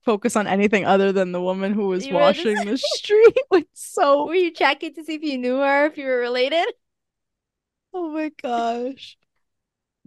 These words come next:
Speaker 1: Oh, do you think those were, like, real people that, like, live in the village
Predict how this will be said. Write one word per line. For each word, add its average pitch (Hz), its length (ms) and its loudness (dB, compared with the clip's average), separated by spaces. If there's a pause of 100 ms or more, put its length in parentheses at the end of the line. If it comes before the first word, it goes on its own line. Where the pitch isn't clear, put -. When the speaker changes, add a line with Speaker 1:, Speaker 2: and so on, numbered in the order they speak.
(100)
Speaker 1:
Oh, 262 580 4
do 254 120 2
you 262 100 6
think 359 200 2
those 294 260 2
were, 277 120 2
like, 254 280 2
real 214 580 0 (880)
people 269 680 0 (340)
that, 226 160 2
like, 202 160 0
live 208 180 -2
in 208 100 -2
the 202 80 -2
village 226 720 -2